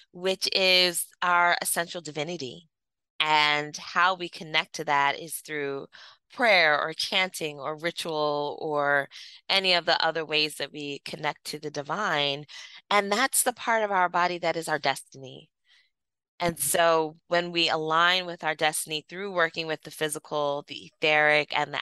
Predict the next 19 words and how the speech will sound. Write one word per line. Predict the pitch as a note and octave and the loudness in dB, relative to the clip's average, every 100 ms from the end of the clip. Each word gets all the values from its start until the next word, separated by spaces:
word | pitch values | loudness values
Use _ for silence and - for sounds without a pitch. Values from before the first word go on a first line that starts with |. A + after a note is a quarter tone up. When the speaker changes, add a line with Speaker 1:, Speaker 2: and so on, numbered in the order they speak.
| - | -2
Speaker 1:
astral | C#3+ D#3 - D3+ - | -2 -2 -10 -12 -10
planes, | B3 A3 F3+ E3 - - - _ F#3 | -6 -2 -2 -4 -8 -14 -20 _ -8
we | F#3 | -6
feel | - - G#3+ G#3 F#3+ | -6 -4 2 4 4
that | E3+ D3+ - | 6 4 2
sense | - D#3+ D3+ - | -2 -2 -2 -4
of | C#3+ | -10
alignment, | C3+ C#3 C3+ C#3 C#3 - - - - - _ _ _ - | -8 -8 -6 -8 -10 -12 -14 -16 -20 -20 _ _ _ 2
that | D#3+ - | 4 6
our | D#3 | 4
life | D3+ D3 D3+ | 4 2 0
is | D3 D3 | -6 -8
unfolding | C#3 - C#3+ C#3 C3+ | -8 -6 -4 -4 -4
as | C3+ C#3 | -4 -6
it | - | -8
should, | - C#3+ D3 | -4 -2 0
that | A#2+ | -2
we | D3+ | -2
are | C#3+ C#3 C3+ | -2 0 -2